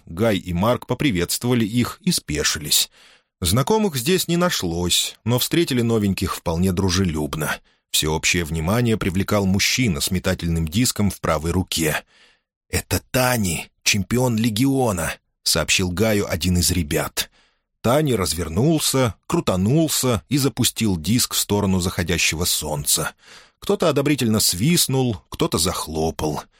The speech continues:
Тани повернулся к зрителям. «Будьте внимательны! Сейчас прилетит обратно!» К упавшему диску подбежал какой-то мужчина и, подняв его, отправил обратно.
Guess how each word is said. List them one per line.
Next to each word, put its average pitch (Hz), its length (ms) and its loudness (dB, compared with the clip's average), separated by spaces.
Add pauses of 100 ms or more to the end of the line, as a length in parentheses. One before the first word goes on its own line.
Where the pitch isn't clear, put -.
(280)
Тани 98 300 0
повернулся 90 600 0
к 78 80 -6
зрителям. 78 640 -2 (540)
«Будьте 175 500 0
внимательны! 196 880 0 (180)
Сейчас 127 480 2
прилетит 151 560 2
обратно!» 147 800 0 (540)
К - 60 -4
упавшему 185 520 2
диску 147 580 2
подбежал 107 480 0
какой-то 98 380 -2
мужчина 151 680 2 (160)
и, - 80 -2
подняв 107 540 0
его, 110 380 0
отправил 120 560 0
обратно. 80 720 -2